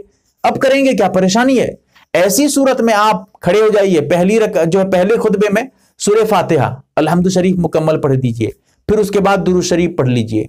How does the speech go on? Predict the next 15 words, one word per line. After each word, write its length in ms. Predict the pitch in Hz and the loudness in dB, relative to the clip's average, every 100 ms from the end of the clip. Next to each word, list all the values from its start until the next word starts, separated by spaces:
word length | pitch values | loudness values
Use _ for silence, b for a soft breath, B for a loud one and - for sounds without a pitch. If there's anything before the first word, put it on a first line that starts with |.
| - | -6
بیٹھ 220 | 131 135 | -2 -2
جائیے، 260 | - 107 64 64 - _ _ _ _ _ _ - | -2 -4 -6 -10 -16 _ _ _ _ _ _ -6
پہلا 220 | 131 135 | -2 0
خطبہ 260 | 135 135 131 | 0 0 0
ہو 160 | 120 107 | 0 0
گیا۔ 160 | 104 - B B - | -4 -8 B B -2
پھر 160 | 226 | 0
کھڑے 180 | 208 226 | 2 2
ہو 80 | 220 | 2
جائیے 220 | 214 214 | 2 2
دوسرے 300 | 196 196 196 | 2 0 0
خطبے 280 | 190 156 160 | 0 -2 -2
کے 140 | 135 | -2
لیے، 200 | 113 107 - b b | -2 -4 -6 b b
دوسرے 440 | 139 202 233 190 | -2 0 2 2